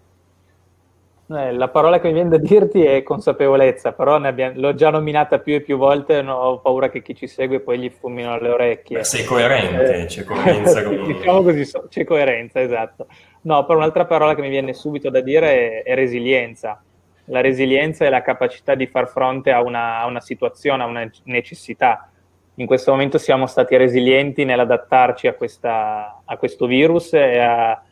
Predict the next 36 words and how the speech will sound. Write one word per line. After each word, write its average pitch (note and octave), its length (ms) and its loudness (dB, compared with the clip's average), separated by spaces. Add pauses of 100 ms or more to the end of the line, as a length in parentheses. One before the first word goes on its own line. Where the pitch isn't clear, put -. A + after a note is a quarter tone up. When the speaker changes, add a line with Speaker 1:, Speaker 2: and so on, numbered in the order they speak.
(160)
Speaker 1:
e C3 100 0
a B2 100 4
riformare, C3 720 2
il C3 80 0
no-, B2 160 -6
diciamo C3+ 260 -8
così, B2+ 160 -2
a B2+ 80 4
rimodulare C3+ 640 4
il C#3 80 2
nostro B2+ 260 -10
stile B2 300 -6
di A#2 100 -8
vita, B2+ 240 -6
il C3 80 -6
nostro A#2+ 220 -14
stile A#2+ 260 -6
lavorativo, A2+ 760 -4 (380)
per A#2 140 0
chi - 140 0
ha B2 60 6
continuato A#2+ 540 2
a A2+ 100 6
lavorare, A#2 400 4
chi - 120 -2
ha - 20 4
potuto - 340 -6
modificare B2 560 -2
il B2 120 -4
proprio B2+ 340 -2
di-, A#2 400 -10
il A2+ 160 -18
proprio B2 240 -2
modo B2+ 300 2
di A#2 80 -4
lavorare. A2 580 -2